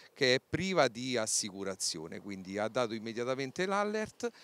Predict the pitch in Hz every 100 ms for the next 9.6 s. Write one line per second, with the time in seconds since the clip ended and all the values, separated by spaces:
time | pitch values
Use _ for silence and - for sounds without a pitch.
0 | - - 175 139 147 196 196 165 113 123
1 | 123 110 131 - 135 123 113 110 110 123
2 | 139 117 113 104 104 101 101 104 101 107
3 | 101 104 120 131 120 120 117 127 151 120
4 | 110 107 - 117 - 127 127 117 110 -
5 | - - 117 113 113 110 - 151 - 123
6 | 131 117 107 110 117 151 139 139 123 107
7 | 107 - 120 107 107 113 123 127 165 -
8 | 135 117 101 98 98 98 95 90 90 87
9 | 85 80 85 85 -